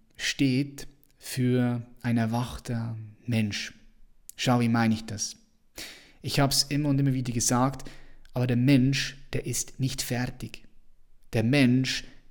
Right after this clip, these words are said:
wird gerade erst geboren. Ja,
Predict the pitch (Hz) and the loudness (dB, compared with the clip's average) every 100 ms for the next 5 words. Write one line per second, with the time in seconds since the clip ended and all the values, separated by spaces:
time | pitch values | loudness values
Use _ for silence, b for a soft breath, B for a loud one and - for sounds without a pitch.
0 | - 120 113 110 110 113 - - 107 107 | -4 -4 0 0 2 0 -2 -4 -4 -4
1 | - - - - - 113 117 107 98 98 | -8 -12 -18 -10 -4 0 2 2 -2 -8
2 | - - - - - _ _ - - 107 | -16 -20 -20 -20 -20 _ _ -12 -2 -2
3 | 98 | -2